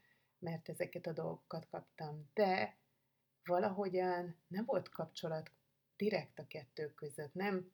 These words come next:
tudtam mindennek a pontos helyét, és most, mint abban a iskolai, meg ilyen nyelviskolai feladatsorban van, hogy össze kell húzni a összetartozó dolgokat, most azért jut eszembe nyelviskolai, mert utoljára ott csináltam ilyet, angol órán,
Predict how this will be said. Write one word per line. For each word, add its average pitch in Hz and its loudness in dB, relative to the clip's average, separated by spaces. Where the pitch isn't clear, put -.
tudtam 196 -2
mindennek 180 0
a 175 -4
pontos 190 -4
helyét, 165 -4
és 170 -6
most, 240 0
mint 180 -4
abban 170 0
a 170 0
iskolai, 165 2
meg 160 -4
ilyen 165 -4
nyelviskolai 165 -2
feladatsorban 160 -4
van, 165 -2
hogy 165 -6
össze 180 -2
kell 165 -4
húzni 175 -2
a 160 -6
összetartozó 160 0
dolgokat, 151 -2
most 165 -8
azért 165 2
jut 165 -4
eszembe 165 0
nyelviskolai, 160 2
mert 151 0
utoljára 160 0
ott 165 -4
csináltam 170 -4
ilyet, 185 0
angol 170 -2
órán, 185 4